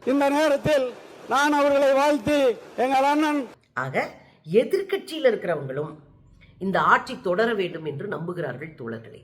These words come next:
Speaker 2: ஜி கே மணியுடைய பேச்சு ரொம்ப முக்கியமான பேச்சா இருந்துச்சு. அவர் என்ன தெரியுமா சொன்னாரு? "இங்க பாருங்க, எதிர்க்கட்சிக்காரங்க நாங்க, எதிர்க்கட்சிக்காரங்க நாங்க." எதிர்க்கட்சிக்காரங்களுக்கே அவ்வளவு செஞ்சிருக்காருங்க ஸ்டாலின்.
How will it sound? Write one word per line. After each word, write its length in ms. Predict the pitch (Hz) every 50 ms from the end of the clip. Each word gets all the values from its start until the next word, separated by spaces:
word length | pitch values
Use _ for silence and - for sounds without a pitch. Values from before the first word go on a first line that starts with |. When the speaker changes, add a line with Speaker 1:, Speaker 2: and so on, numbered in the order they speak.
| _
Speaker 2:
ஜி 240 | - - - 415 403
கே 120 | 381 392 349
மணியுடைய 640 | 285 247 233 247 285 320 392 403 392 330 262 254 226
பேச்சு 440 | 220 233 240 247 247 247 - 175 -
ரொம்ப 240 | 160 185 302 392
முக்கியமான 440 | 415 403 403 370 339 320 311 311 311
பேச்சா 280 | - 262 247 - 247 226
இருந்துச்சு. 340 | 202 180 160 147 - - - - - - - - - - - - - - -
அவர் 160 | - 208 233
என்ன 140 | 254 311 403
தெரியுமா 300 | 453 427 370 349 - -
சொன்னாரு? 380 | 247 233 208 190 175 196 233 269 254 208 156 135 - - - - - -
"இங்க 140 | - - 254 -
பாருங்க, 520 | - 320 381 403 403 349 294 226 180 160 143 - - - - - - - - -
எதிர்க்கட்சிக்காரங்க 1000 | 180 214 320 381 392 440 440 - 415 403 - - 320 - 269 240 233 214 202 190
நாங்க, 380 | 175 165 156 147 147 185 269 359 392 - - - - - - - - -
எதிர்க்கட்சிக்காரங்க 720 | 175 233 254 381 - 403 - - - 233 220 196 170 170
நாங்க." 220 | 151 143 131 127 127 127 - - _ - _ - 208
எதிர்க்கட்சிக்காரங்களுக்கே 1000 | 277 359 392 427 440 415 427 415 - 370 349 - 339 330 330 320 320 311 320
அவ்வளவு 380 | 349 330 294 285 320 320 320 311
செஞ்சிருக்காருங்க 720 | 294 - 311 294 - - 254 240 226 220 202 190 180 175
ஸ்டாலின். 800 | 170 - - - 202 190 202 190 175 214 285 349 349 220 - -